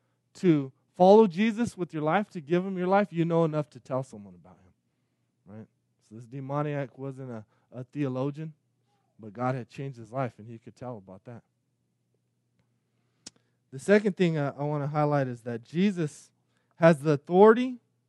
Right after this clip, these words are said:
to heal the deepest and darkest troubles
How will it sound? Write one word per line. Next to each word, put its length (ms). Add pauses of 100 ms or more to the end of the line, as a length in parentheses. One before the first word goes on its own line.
(560)
to 120
heal 200
the 120
deepest 680
and 160
darkest 560
troubles 580